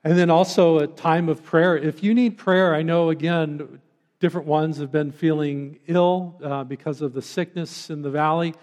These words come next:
If you haven't been feeling well, whether it's, uh, in the past just from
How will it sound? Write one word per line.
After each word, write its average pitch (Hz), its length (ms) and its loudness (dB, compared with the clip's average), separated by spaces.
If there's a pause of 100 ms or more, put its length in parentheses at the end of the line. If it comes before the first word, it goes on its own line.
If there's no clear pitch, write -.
(220)
If 156 240 -2
you 202 160 0
haven't 175 420 0
been 147 220 -4
feeling 160 400 -2
well, 147 320 0
whether 135 260 -2
it's, - 320 -8 (480)
uh, 123 380 -6
in 147 160 -6
the 135 80 -8
past 135 340 -2
just 131 220 -10
from 127 260 -6